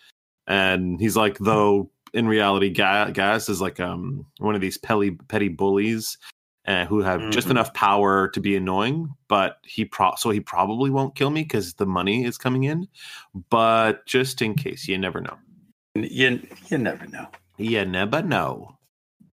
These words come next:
Speaker 2: So is the next bit that you've got that Kaladin then takes it upon himself to train on his own?
Speaker 1: Uh, yeah.
Speaker 2: Yeah.
Speaker 1: Yeah,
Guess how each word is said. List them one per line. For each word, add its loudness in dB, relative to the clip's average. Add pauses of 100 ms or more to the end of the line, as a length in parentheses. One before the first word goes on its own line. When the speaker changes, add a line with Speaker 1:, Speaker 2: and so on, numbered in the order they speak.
(120)
Speaker 2:
So 2 (320)
is 0
the 4
next 2
bit 2
that 2
you've -2
got 2
that -2
Kaladin 2 (220)
then 0
takes -4
it -4
upon -2
himself -4 (640)
to -2
train -2 (680)
on -2
his -4
own? -4
Speaker 1:
Uh, 2 (100)
yeah. 0 (1400)
Speaker 2:
Yeah. -4
Speaker 1:
Yeah, 0